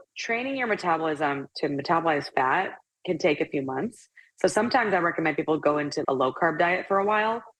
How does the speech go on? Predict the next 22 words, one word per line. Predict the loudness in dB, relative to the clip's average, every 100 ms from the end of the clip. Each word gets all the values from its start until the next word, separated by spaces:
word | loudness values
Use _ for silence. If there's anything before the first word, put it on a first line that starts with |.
| _ _ _
just | 2 2 2
to | -4
get | 0 0 0 -2
your | 0
body | 0 0
more | -4 -8 _ _
fat | 0 2
adapted. | 0 0 2 0 0 -6 _ _ _ _ 0
Even | 2 0
ketosis | -2 0 0 0 -2 2
for | 2 2 0 -8
a |
few | -4 -2
weeks | -2 -4 -8 -16 _
can | -2
be | -2
really | -2
helpful | -4 -4 -4 -4 -6 _
to | -6
get | -4 -2
fat | -2
adapted. | 0 -2 -2 -6